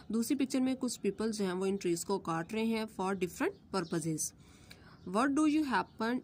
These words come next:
eh, what would happen if there were no trees in the world? अगर दुनिया में दरख्त ना होते तो क्या होता? Have you ever planted a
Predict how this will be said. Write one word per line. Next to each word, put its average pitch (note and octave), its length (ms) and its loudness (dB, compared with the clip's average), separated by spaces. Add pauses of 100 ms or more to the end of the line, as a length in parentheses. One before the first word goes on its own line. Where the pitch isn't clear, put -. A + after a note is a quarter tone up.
eh, F#3+ 240 2 (240)
what C4 260 -2 (220)
would B3 260 2 (120)
happen F3 360 -2 (120)
if - 120 -8 (120)
there A3 200 4 (140)
were F#3+ 120 0 (120)
no A3 160 2 (140)
trees G#3 240 2
in F#3+ 100 2
the F3+ 160 0
world? G#3 240 0 (400)
अगर G3+ 200 0
दुनिया G#3 280 4
में G3+ 140 0
दरख्त F#3+ 280 -2
ना F#3 140 0
होते A3+ 360 -2
तो A3 120 -2
क्या G3+ 240 -6 (100)
होता? B3+ 400 -2
Have F#3+ 320 -4
you B3 100 0 (140)
ever G#3+ 260 -2
planted G3 440 -2
a - 20 -2